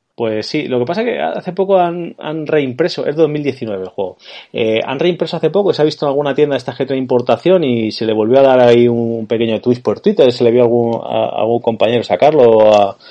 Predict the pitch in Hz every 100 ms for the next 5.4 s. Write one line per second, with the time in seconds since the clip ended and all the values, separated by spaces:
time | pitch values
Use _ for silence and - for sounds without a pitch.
0 | - 117 117 113 156 120 - 110 143 127
1 | 117 110 107 110 131 - 131 151 - -
2 | - - 113 113 104 90 107 98 120 113
3 | 120 110 104 101 101 131 123 113 143 120
4 | 113 85 95 117 113 - 110 107 117 113
5 | 107 104 120 127